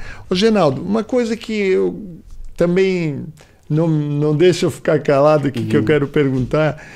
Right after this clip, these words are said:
Speaker 1: é, como é que você vê hoje, é, a gente sabe que quando é lançada uma incorporação na cidade, então, existe uma parceria de várias imobiliárias com, no, no, no,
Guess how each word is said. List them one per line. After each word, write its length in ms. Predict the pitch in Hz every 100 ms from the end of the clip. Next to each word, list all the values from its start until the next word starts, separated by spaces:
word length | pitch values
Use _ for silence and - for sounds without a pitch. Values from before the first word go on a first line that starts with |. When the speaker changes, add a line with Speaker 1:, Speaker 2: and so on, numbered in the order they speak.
| - - -
Speaker 1:
é, 420 | 151 156 147 147
como 180 | 147 330
é 100 | 359
que 140 | - 247
você 400 | 220 - 196 143
vê 260 | 127 165
hoje, 600 | 151 147 165 131 143 127 139
é, 280 | 131 123
a 100 | 120
gente 240 | 117 156 156
sabe 400 | - 160 156 156
que 380 | - - - -
quando 260 | 156 156
é 60 | 143
lançada 520 | 143 135 - 139 135
uma 200 | 139 139
incorporação 920 | 135 139 127 - 135 123 - 160 151
na 140 | 131
cidade, 600 | 117 - 113 127 147 127 123 - - - -
então, 720 | 139 120 160 160 160 156 151 147
existe 540 | 143 123 135 147 -
uma 160 | 143 139
parceria 640 | 143 147 - 147 135 151
de 160 | 139 131
várias 520 | 117 156 156 147 127
imobiliárias 960 | 147 147 143 151 151 151 208 302 - -
com, 240 | - 131
no, 180 | 127 123
no, 160 | 123
no, 280 | 123 123 117